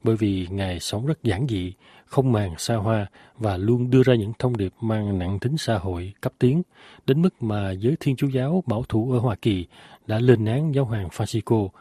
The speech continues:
là một người Marxist, mặc dù chính bản thân Ngài cũng đã tuyên bố chủ nghĩa Mác là một sai lầm. Vượt khỏi những thông lệ cứng nhắc, Giáo hoàng Francisco đã từng đích thân đến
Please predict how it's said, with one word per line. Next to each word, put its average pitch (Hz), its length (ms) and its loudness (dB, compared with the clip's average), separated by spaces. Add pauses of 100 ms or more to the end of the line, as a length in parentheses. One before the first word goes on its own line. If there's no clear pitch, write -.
(120)
là 101 140 -2
một 92 220 -10
người 98 240 -4
Marxist, 127 360 -2 (480)
mặc 107 160 -4
dù 98 280 -4
chính 165 160 2
bản 139 120 2
thân 117 220 -2
Ngài 95 320 -4 (220)
cũng 117 140 0
đã 110 180 -2
tuyên 113 200 0
bố 123 260 -2 (200)
chủ 117 120 -2
nghĩa 101 180 -4
Mác 113 200 -4 (180)
là 95 160 -4
một 85 180 -10
sai 113 180 -2
lầm. 90 140 -4 (460)
Vượt 120 220 2
khỏi 117 200 -4
những 143 140 -2
thông 135 220 2
lệ 101 140 -2
cứng 151 240 0
nhắc, 170 180 -4 (100)
Giáo 131 140 2
hoàng 95 200 -6
Francisco 107 600 -2 (360)
đã 110 200 -2
từng 101 220 0
đích 156 160 0
thân 123 260 -2 (100)
đến 131 120 -4